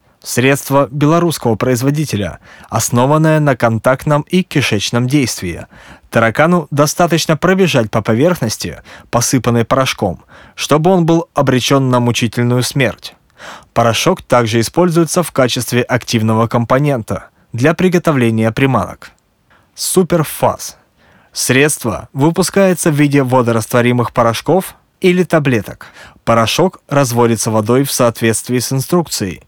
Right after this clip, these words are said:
Полученной смесью обрабатываются все возможные места обитания тараканов в квартире, их маршруты и водопой. Отзыв. Сдавали квартиру на лето. После выезда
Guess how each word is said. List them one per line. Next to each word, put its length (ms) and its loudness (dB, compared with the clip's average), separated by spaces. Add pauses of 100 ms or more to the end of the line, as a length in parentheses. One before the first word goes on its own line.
(160)
Полученной 460 2
смесью 580 -2 (320)
обрабатываются 880 2
все 240 0
возможные 560 0
места 400 0
обитания 580 0
тараканов 680 0
в 140 -20
квартире, 640 0 (180)
их 200 2
маршруты 640 0 (100)
и 140 2
водопой. 600 0 (640)
Отзыв. 460 -2 (640)
Сдавали 500 2
квартиру 460 0
на 120 2
лето. 440 -2 (640)
После 320 0
выезда 560 0